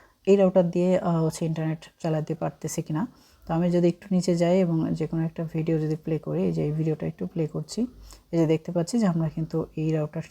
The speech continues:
থেকে এখন মোটামুটি ইন্টারনেট চালাইতে পারতেছি। অর্থাৎ আমাদের যে, আহ, রাউটারের, আহ, কনফিগারেশনের কাজ ছিল সেটা কিন্তু সম্পূর্ণ হয়েছে।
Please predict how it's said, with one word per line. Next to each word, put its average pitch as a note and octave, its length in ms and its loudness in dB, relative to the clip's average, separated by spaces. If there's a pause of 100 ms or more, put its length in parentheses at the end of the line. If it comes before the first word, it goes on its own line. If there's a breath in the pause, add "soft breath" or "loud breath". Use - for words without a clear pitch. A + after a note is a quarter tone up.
থেকে E3+ 200 -6
এখন D#3 500 -4
মোটামুটি D#3 360 -4
ইন্টারনেট D3+ 400 -4
চালাইতে D#3 360 -4
পারতেছি। E3+ 480 -6
অর্থাৎ F3+ 320 -4
আমাদের F3+ 420 2
যে, F3+ 200 4 (460 loud breath)
আহ, D3+ 540 0
রাউটারের, F3 580 2
আহ, D3+ 300 0
কনফিগারেশনের E3+ 680 0
কাজ D3+ 200 -6
ছিল A#3+ 220 -6
সেটা D#3+ 260 -6
কিন্তু C#3+ 240 -4
সম্পূর্ণ C#3+ 380 -4
হয়েছে। C3+ 400 -6